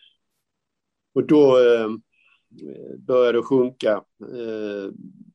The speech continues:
med antal barn i, i kulturskolan, i musikskolan. Så att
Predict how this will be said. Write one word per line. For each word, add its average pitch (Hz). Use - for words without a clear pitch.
med 117
antal 127
barn 110
i, 120
i 117
kulturskolan, 101
i 117
musikskolan. 98
Så -
att 117